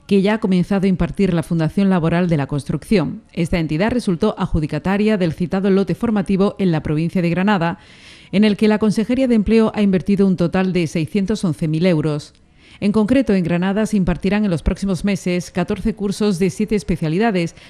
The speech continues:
la mayoría con varias ediciones: operaciones de fontanería y calefacción, climatización doméstica, montaje y mantenimiento de instalaciones frigoríficas,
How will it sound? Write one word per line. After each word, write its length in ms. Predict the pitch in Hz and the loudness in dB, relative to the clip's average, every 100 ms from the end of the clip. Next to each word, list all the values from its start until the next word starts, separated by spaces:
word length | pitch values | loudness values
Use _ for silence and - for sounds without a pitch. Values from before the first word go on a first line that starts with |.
| - | -4
la 100 | 196 | 0
mayoría 480 | 202 180 196 277 269 | 2 2 2 0 0
con 200 | 175 160 | -2 0
varias 360 | 156 151 151 | 0 -2 -2
ediciones: 640 | 160 151 226 208 156 147 - _ | -2 -2 2 2 0 -6 -12 _
operaciones 540 | - 190 165 156 196 190 | -4 -2 -2 0 0 0
de 80 | 175 | -2
fontanería 680 | 180 170 160 165 170 190 | -2 -2 -2 0 2 2
y 40 | 175 | 2
calefacción, 760 | 165 160 156 - 208 196 233 | 0 -2 -4 -4 0 0 0
climatización 760 | 247 208 185 165 170 160 165 175 | 2 2 2 0 -4 -4 -2 -2
doméstica, 640 | 160 190 - - - 196 | 0 -2 -2 -4 -2 -2
montaje 400 | 185 185 185 240 | 0 0 -2 -2
y 60 | 247 | -2
mantenimiento 580 | 220 185 175 202 247 220 | 0 -2 -2 0 0 0
de 80 | |
instalaciones 720 | 170 165 175 151 139 180 175 - | 0 -2 -4 -4 -2 -2 -2 -4
frigoríficas, 760 | 151 160 220 - 170 175 175 | -4 0 0 -2 -2 -4 -4